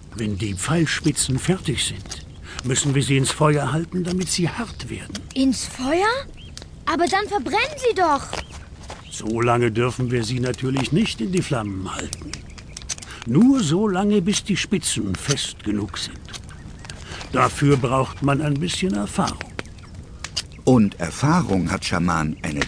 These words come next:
Speaker 3: ganze Menge. Darum ist Minitu so gern mit ihm zusammen.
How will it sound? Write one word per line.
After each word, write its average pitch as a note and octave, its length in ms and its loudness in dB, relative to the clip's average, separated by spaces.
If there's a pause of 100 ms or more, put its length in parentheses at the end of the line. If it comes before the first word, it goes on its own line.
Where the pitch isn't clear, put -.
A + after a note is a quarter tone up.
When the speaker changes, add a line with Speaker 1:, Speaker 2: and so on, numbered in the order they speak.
(140)
Speaker 3:
ganze D#2 400 0
Menge. C2+ 340 0 (920)
Darum D#3+ 500 2
ist - 260 -4
Minitu G#2 600 4
so D3 240 0
gern C#2+ 440 -2
mit D#2 220 -4
ihm D#2 240 0
zusammen. C#2+ 540 -4